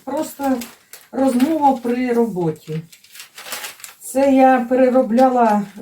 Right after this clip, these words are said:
у мене на каналі є, да, на каналі, хто пише мені, що не розуміють українську мову, у мене там, е, скільки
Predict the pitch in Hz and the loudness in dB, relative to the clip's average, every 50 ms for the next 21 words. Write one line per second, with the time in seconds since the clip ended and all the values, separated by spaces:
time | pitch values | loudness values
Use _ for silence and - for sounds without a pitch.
0 | - 185 170 - _ 262 247 233 247 269 254 240 233 233 226 226 233 233 240 226 | -18 -18 -18 -18 _ -2 0 2 4 4 4 4 2 2 2 0 -2 -2 -2 0
1 | 226 233 233 220 208 208 208 202 185 180 202 202 180 165 160 156 - - - - | 2 2 2 2 2 0 0 -2 -2 -2 -4 -2 -2 -2 -4 -6 -8 -14 -20 -20
2 | - - - - - - 220 214 202 196 220 247 240 - 269 262 254 240 233 208 | -20 -20 -20 -16 -4 0 2 2 2 2 0 -2 0 0 0 2 2 2 0 0
3 | 202 202 - _ - 254 254 240 233 226 - _ _ _ _ _ _ - 240 226 | -2 -6 -10 _ -4 -2 -2 -2 -2 -4 -8 _ _ _ _ _ _ -6 -6 -4
4 | 233 226 214 208 208 208 208 202 - 220 214 214 208 208 214 208 208 233 226 233 | -4 -4 -4 -2 -2 -2 -2 -2 -4 -6 -6 -6 -6 -6 -8 -6 -4 0 2 4
5 | 233 214 202 202 208 202 - 196 202 208 208 190 180 170 - - - 233 247 277 | 4 4 2 -2 -8 -10 -8 -6 -4 -4 -4 -6 -6 -8 -12 -6 -4 -2 0 0
6 | 359 359 320 226 208 202 196 - _ _ _ _ - 226 240 262 254 247 233 233 | 0 0 0 0 -2 -4 -6 -8 _ _ _ _ 0 2 4 4 4 2 0 0
7 | 254 247 233 220 202 - - - - - - 190 170 - _ _ _ _ _ _ | 0 0 0 0 -2 -4 -10 -14 -16 -14 -14 -14 -16 -16 _ _ _ _ _ _
8 | _ _ _ _ _ _ - - - - - 285 302 311 294 247 233 233 | _ _ _ _ _ _ -12 -12 -10 -8 -2 2 2 2 2 2 0 0